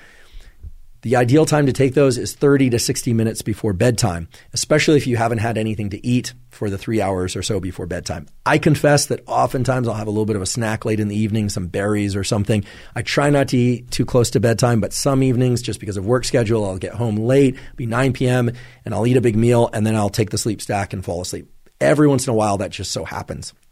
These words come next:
Nobody's perfect. Certainly, I'm not. But that sleep stack can be very beneficial, and I do think that it's preferable to melatonin. Here's the reason. First of all, melatonin is a hormone that you endogenously make. You now know a lot about melatonin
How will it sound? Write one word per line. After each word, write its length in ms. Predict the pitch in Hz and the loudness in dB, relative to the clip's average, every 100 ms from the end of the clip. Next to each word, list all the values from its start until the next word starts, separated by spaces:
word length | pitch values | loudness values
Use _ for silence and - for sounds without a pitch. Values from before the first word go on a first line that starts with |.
| - | -4
Nobody's 420 | 107 123 123 113 | 0 2 2 0
perfect. 440 | 101 101 101 95 - - - | 0 -2 -2 -6 -14 -20 -12
Certainly, 400 | 135 113 104 - _ - | -8 -6 -8 -10 _ -6
I'm 180 | 101 90 | -4 -4
not. 240 | 78 - _ _ _ _ _ _ - - | -6 -10 _ _ _ _ _ _ -18 -2
But 200 | 120 - - - - | -2 -2 -14 -6 0
that 180 | 165 | 2
sleep 260 | - 170 175 | 4 4 4
stack 300 | - 147 117 | 4 2 4
can 100 | 131 | 2
be 160 | 117 101 | 4 4
very 220 | 120 131 | 6 6
beneficial, 640 | 127 120 113 - 110 101 - _ - | 4 2 0 0 -2 -2 -8 _ 0
and 100 | 135 | 2
I 60 | |
do 200 | 135 175 | 6 4
think 240 | 190 170 139 | 6 4 4
that 200 | 120 120 | 4 2
it's 140 | 113 | 0
preferable 720 | - 165 165 156 127 120 120 | 0 2 2 4 4 6 4
to 260 | 117 120 113 | 2 0 0
melatonin. 720 | 104 104 104 - 104 95 90 - - | 0 0 -2 -2 -2 -2 -6 -12 -4
Here's 320 | 143 143 - | 2 4 4
the 80 | 110 | 0
reason. 340 | 98 90 82 | 0 -2 -2
First 220 | 156 147 | 0 2
of 60 | 151 | 4
all, 100 | 139 | 4
melatonin 460 | 127 120 - 113 | 4 2 0 -2
is 100 | 101 | -2
a 20 | 90 | -6
hormone 600 | - 151 156 165 165 156 - _ | 0 4 4 4 2 -2 -12 _
that 100 | - | -6
you 160 | 101 104 | -2 0
endogenously 800 | 95 110 139 135 127 120 113 104 | 2 2 2 4 2 2 0 2
make. 300 | 131 156 131 | 2 0 -2
You 80 | 101 | -6
now 140 | 98 | -4
know 140 | 95 | -4
a 40 | 90 | -4
lot 180 | 95 127 | 0 2
about 220 | 127 120 | 2 2
melatonin 600 | 117 113 127 120 123 | 0 0 0 0 0